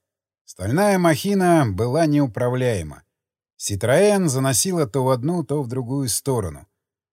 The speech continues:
Наконец, развернувшись на сто восемьдесят градусов, он начал все быстрее и быстрее скользить вниз, назад по склону от того места на правой стороне ледника, где мы стояли.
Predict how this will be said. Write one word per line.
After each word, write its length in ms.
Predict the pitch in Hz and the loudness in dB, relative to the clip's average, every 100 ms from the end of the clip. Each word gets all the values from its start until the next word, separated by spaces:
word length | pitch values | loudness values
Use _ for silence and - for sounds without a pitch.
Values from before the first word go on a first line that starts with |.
| _ | _
Наконец, 480 | 80 90 120 196 180 | -10 -2 0 0 0
развернувшись 800 | 170 139 151 160 202 180 - 156 | 0 0 0 0 0 -2 -4 -4
на 140 | 131 117 | -4 -4
сто 240 | - 180 | -4 -6
восемьдесят 580 | 156 147 139 123 104 113 | -4 -2 -4 -4 -4 -4
градусов, 600 | 117 185 165 151 151 135 _ _ _ _ | -2 -2 0 -2 -2 -4 _ _ _ _
он 260 | 143 185 170 | 0 2 2
начал 320 | 175 - 156 | 2 0 -2
все 200 | 117 147 | -2 -2
быстрее 600 | 117 131 - 151 170 151 | -2 -4 -2 -2 0 -2
и 20 | |
быстрее 540 | 120 117 - 156 175 147 | -2 -4 -4 -4 -2 -4
скользить 500 | - 135 127 151 131 | -4 -4 -2 -2 -2
вниз, 460 | 139 156 131 - _ _ _ _ _ 87 | 0 2 2 -2 _ _ _ _ _ -6
назад 520 | 104 104 175 120 - | -4 2 4 4 2
по 100 | 104 | -4
склону 480 | - - 175 160 135 | -4 -2 0 0 0
от 140 | 95 | -2
того 240 | 117 117 117 | -4 -2 0
места 400 | 160 170 - 123 | 0 0 -2 -4
на 140 | 113 | -4
правой 320 | 101 143 139 | -2 -2 -2
стороне 440 | 117 120 113 127 127 | -4 -4 -2 -2 -2
ледника, 680 | 113 110 107 151 180 160 - _ _ - | -2 -4 -4 -2 0 0 -2 _ _ -20
где 300 | 82 82 151 | -14 -4 0
мы 160 | 135 127 | 0 -2
стояли. 680 | - 127 123 113 85 71 | -2 -2 -2 -2 -4 -10